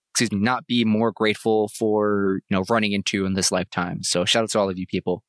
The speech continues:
Uh, go and join, go and join them. Um, if you wish to financially support us, we have a link to our Patreon. Uh, you can find that on all of our social media platforms.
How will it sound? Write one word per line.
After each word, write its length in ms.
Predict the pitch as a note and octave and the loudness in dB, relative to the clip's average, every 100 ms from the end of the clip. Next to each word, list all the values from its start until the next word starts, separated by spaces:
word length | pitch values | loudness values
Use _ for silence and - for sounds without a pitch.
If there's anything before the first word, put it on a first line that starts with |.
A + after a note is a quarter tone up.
| _ _ _ | _ _ _
Uh, 200 | - G2 | -2 0
go 160 | F#2+ B2 | 0 0
and 100 | B2 | 2
join, 220 | C3 E3 - | 2 0 -2
go 240 | - B2+ E3 | 0 2 4
and 140 | D#3 | 2
join 240 | C#3 C#3 D#3 | 2 2 0
them. 200 | F#2+ F#2+ _ | -4 -6 _
Um, 720 | G#2 G#2+ G#2+ G#2+ G#2+ G#2+ G#2+ C3+ _ _ | 0 2 2 2 2 2 -2 -8 _ _
if 160 | A#2 A2+ | -2 0
you 100 | A2+ | 0
wish 160 | A2+ | 0
to 120 | - A#2 | 0 0
financially 400 | A#2 A2 A2 A#2 | 2 0 0 -2
support 340 | - - A#2+ | -2 -2 0
us, 160 | D3+ - | 0 0
we 120 | G#2+ | 0
have 280 | G#2+ G#2 G2+ | 0 -2 -4
a 80 | G2+ | -2
link 200 | G#2+ G#2+ | -2 -2
to 100 | A2 | -2
our 60 | |
Patreon. 640 | G#2 A2+ - A#2 A2+ B2 D3 _ _ | -2 -4 -2 0 2 2 0 _ _
Uh, 340 | F#2+ G2 F#2 F2+ | -2 -2 0 -2
you 60 | |
can 120 | F#2+ - | -4 -6
find 200 | G2+ G2 | -4 -4
that 260 | F#2+ F#2+ _ _ _ | -4 -4 _ _ _
on 380 | F#2 F2+ F2 E2+ | -4 -2 -4 -6
all 220 | F2 F#2 | -4 -2
of 100 | F2 | -2
our 140 | F#2 F2 | -2 -2
social 260 | G#2+ G2 | -2 0
media 200 | C3+ E3+ | 2 0
platforms. 840 | - D3 C#3+ C3+ C3+ C3+ C3 - | 2 0 0 -2 0 2 2 0